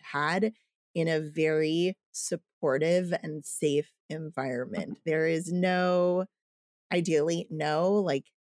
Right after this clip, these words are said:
Speaker 1: hopping out of bed, throwing on your clothes and leaving
Speaker 2: Right.
Speaker 1: for a dominant.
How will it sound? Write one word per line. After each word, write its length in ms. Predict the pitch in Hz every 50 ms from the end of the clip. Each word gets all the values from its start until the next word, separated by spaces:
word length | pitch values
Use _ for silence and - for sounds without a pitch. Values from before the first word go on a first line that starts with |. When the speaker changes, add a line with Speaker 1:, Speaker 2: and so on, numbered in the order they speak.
| _ _ _ _ _ _ _ _ _ _ _ -
Speaker 1:
hopping 400 | - - 175 170 165 - 190 180
out 180 | 185 180 175 170
of 160 | 170 165 165
bed, 400 | - 165 165 160 160 156 170 160 - _ _ -
throwing 440 | 175 170 175 170 165 165 170 170 170
on 160 | 165 165 156
your 100 | 160 165
clothes 400 | - _ - 160 156 156 156 170
and 140 | 156 156 156
leaving 200 | 143 - 190 180
Speaker 2:
Right. 400 | 175 - 175 185 196 202 208 202
Speaker 1:
for 180 | - - 160 151
a 80 | 139 147
dominant. 800 | - 123 98 123 127 143 131 131 117 101 85 - 165 190 -